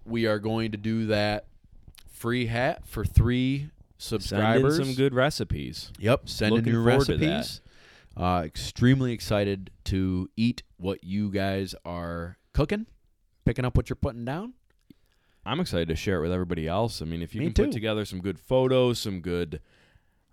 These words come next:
Speaker 2: uh, a good recipe, like, just spread the love, and, and we're gonna put it on our website and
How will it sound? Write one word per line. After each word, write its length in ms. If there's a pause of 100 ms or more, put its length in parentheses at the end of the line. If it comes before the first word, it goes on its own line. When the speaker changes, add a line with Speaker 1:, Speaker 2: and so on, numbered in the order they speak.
(100)
Speaker 2:
uh, 320
a 100
good 220
recipe, 560
like, 160
just 380
spread 320
the 80
love, 340
and, 260
and 200
we're 100
gonna 160
put 160
it 60
on 160
our 340 (120)
website 600
and 340